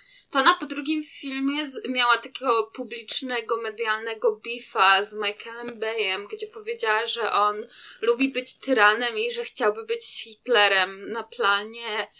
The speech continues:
i tak dalej, z czego on powiedział, że nie. I ktoś tam potem, jakiś, e, asystent napisał list, że Meghan jest, e, s-,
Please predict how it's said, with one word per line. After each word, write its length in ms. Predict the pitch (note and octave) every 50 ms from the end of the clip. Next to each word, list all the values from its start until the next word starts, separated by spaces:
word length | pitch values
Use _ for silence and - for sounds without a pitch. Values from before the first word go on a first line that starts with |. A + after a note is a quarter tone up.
| - - - -
i 100 | - -
tak 240 | - B3 A3 B3+ -
dalej, 680 | G3+ G3+ G#3 G#3 G#3+ G#3+ G#3+ G#3+ G#3+ G#3+ G#3+ G#3+ G#3+
z 140 | - - -
czego 400 | - B3 A3 G#3+ G#3+ G#3+ G#3 -
on 240 | - G#3 G#3+ A#3
powiedział, 800 | A3+ - B3 A#3 G#3+ G#3+ A3+ G#3 G#3+ G#3+ A3+ G#3+ G#3 G3 G3 G#3
że 240 | G#3 G3+ G3+ G#3 G3
nie. 680 | G3+ G3+ G#3 A3 A3 A3 G#3+ A3 A#3 A#3+ C4 C#4 C#4 C4+ - - - - - - _
I 80 | - A3
ktoś 240 | - - D4 C#4+ C#4
tam 200 | D4+ C#4 C4 C4
potem, 280 | C#4 C4+ - C4 B3
jakiś, 840 | B3+ B3+ B3 A#3+ - - C4 B3 A#3+ A3 - - - - - - -
e, 480 | - C#3+ - B2 C3+ C#3+ D3+ D3+ - -
asystent 960 | G#3+ A#3+ - - - C4+ C4 B3+ - - - C4 B3 A#3+ A#3+ A#3+ B3 A#3 -
napisał 640 | A3+ B3 A#3 A3 - A#3+ A#3+ A#3 - A#3 A3 G#3+ G#3+
list, 440 | G#3+ G#3+ A#3 A3+ A#3+ A3+ G#3 - -
że 200 | G#3+ G#3 A3 A3
Meghan 480 | A3+ A#3 A3+ A3+ G#3+ A3 A3 A3 A3+
jest, 760 | A3 G#3+ G3+ G#3 G#3+ G#3 - - - - _ _ _ - -
e, 440 | G#3+ G3+ G3 F#3+ F#3+ F#3+ F#3 F#3+ F#3+
s-, 320 | F#3+ G#3 - - - -